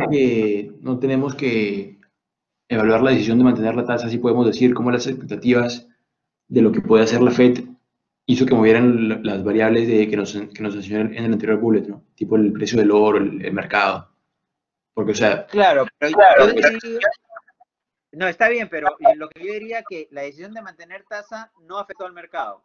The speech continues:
Speaker 1: ¿No sor-, no sorprendió a nadie?
Speaker 2: No, porque el noventa y nueve por ciento más o menos esperaba que la mantuviera. O sea, nadie esperaba que bajara tasa, nada. O sea, eh, se, se descontaba eso. Entonces,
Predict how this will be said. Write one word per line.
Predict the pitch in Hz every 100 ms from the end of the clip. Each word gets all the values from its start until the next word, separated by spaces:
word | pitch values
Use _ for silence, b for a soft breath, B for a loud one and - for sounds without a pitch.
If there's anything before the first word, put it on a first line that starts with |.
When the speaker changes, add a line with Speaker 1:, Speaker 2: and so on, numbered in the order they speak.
| _
Speaker 1:
¿No | 127
sor-, | 127 151 - -
no | 127
sorprendió | 147 135 120 123
a |
nadie? | 123 123 - - - _ _ _ _ _ _ _
Speaker 2:
No, | 170 180
porque | 151 139 139 139
el | 139 147
noventa | 156 151 147 139 139
y | 139
nueve | 151 180 202 -
por | 170 156
ciento | 185 196 175 160
más | 160 165
o |
menos | 165 165
esperaba | 156 131 135 135 131 -
que | - 107 101
la | 98 95
mantuviera. | 98 _ _ 107 104 87 _ _ _
O | _ -
sea, | 127
nadie | 151 185 190
esperaba | 180 147 156 160
que | 139
bajara | 131 135 131
tasa, | 123 127 127 107
nada. | 101 90 _ _ _ _ _ _ -
O | 123
sea, | 147 143 131 107
eh, | 120
se, | 131 135 - _
se | 165 147
descontaba | 143 143 139 175 170
eso. | 127 - _ _ _
Entonces, | 160 165 170 165